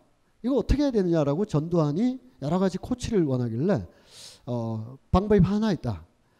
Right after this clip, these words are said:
뭐 이것도 하고 국풍방역 여러 가지 하는데 올림픽을 유치해야 된다. 올림픽. 올림픽을 유치해서 국가지 대사를 하는데 언론인이 반대하고 야당이 반대해? 라는 이데올로기 전술을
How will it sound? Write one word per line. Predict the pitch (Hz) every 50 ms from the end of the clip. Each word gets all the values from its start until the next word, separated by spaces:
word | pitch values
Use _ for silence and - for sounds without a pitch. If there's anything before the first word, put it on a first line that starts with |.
| _ _ _ _ _ _ -
뭐 | - 170
이것도 | 151 143 160 180 175 - 180
하고 | 160 156 170
국풍방역 | 160 - 151 - 196 185 175 180 180 170
여러 | 135 135
가지 | 143 156 151 170
하는데 | 160 131 117 117 127 165 139 98 - _ _ _ _ _ _ _ -
올림픽을 | - 156 160 208 220 - - - 190 160 123
유치해야 | 113 - - 101
된다. | 87 95 95 90
올림픽. | 90 92 90 - - 90 87 90 - _ _ _ _ _ _ -
올림픽을 | - 156 160 214 226 - 233 214 185 147
유치해서 | 135 - - - 135 113 - 190 180 107 - - - - - _ _ -
국가지 | - 202 - _ - 269 247 202 247 -
대사를 | 185 165 180 - 208 208 208 208
하는데 | 180 170 170 156 147 135 139 185 190 143 98 82 - _ _ _ _ -
언론인이 | - 180 233 254 285 269 247 254 226 214
반대하고 | 202 - 160 156 165 165 175 165 156 165 147 131
야당이 | 131 139 156 - 190 190 190
반대해? | 160 165 139 131 127 139 143 185 233 247 - - _ _ _ _ _ _ _ _ -
라는 | 120 139 147 160 196 240 269 269 262 - - - - _ _ _ _ _ _ _ _ -
이데올로기 | 151 - - 160 147 139 131 135 120 120
전술을 | - - 117 113 107 - - 165 175